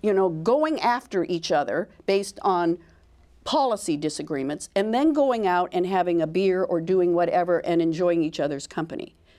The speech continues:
So he, he says the sa-, same thing. But, uh, what I don't want you to get discouraged about is your career doesn't have to start and end in Washington, D C.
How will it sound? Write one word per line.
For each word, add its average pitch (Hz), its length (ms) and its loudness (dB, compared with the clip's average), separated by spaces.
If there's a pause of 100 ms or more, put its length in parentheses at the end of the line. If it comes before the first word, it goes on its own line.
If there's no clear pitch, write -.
So 240 320 0
he, 330 400 2 (320)
he - 440 -2 (180)
says 208 280 -4
the 214 80 -6
sa-, - 240 -10
same 196 300 -2
thing. - 380 -4 (560)
But, 247 160 0
uh, 208 80 -6
what 247 180 -2
I 226 80 2
don't 226 260 0
want 254 200 -4
you 240 40 -2
to 220 60 -6
get 202 220 -2
discouraged 226 460 -4
about 160 320 0
is 190 260 0
your 233 140 0
career 320 280 2
doesn't 330 280 -2
have - 200 -6
to - 80 -18
start - 420 -2 (400)
and 196 80 2
end 247 280 0
in 196 60 -2
Washington, 247 560 0
D 277 180 2
C. 339 360 0